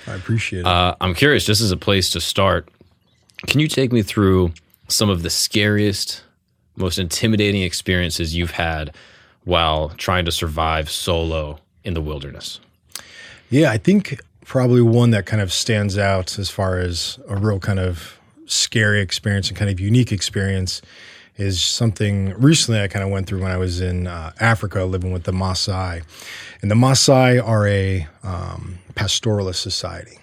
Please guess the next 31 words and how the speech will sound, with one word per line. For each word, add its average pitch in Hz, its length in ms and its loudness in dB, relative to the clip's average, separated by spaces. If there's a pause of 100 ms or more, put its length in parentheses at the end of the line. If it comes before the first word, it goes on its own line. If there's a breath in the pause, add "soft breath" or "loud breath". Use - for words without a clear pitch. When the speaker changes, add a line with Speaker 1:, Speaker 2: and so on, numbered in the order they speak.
Speaker 1:
So - 200 -6
they, 107 440 0 (840 loud breath)
they 107 460 0
raise 120 340 4
livestock 92 640 -4
in 92 60 -8
the 90 60 -6
form 90 320 -6
of 85 120 -12
cows, 101 600 0 (100)
sheep, 92 340 -8 (240)
and 92 160 -8
goats. 90 480 -8 (380 loud breath)
And 107 120 0
that 123 140 4
is 120 200 4
their 104 140 0
currency. 95 540 -8
That 107 200 0
is 107 180 -2
their 98 140 -6
everything. 92 380 -8
So 110 120 -2
when 104 100 0
you 98 240 0 (560 loud breath)
go 143 200 8
into 131 280 6
a 117 40 6
Maasai 107 500 2
village, 95 580 -2 (200)
um, 87 340 -12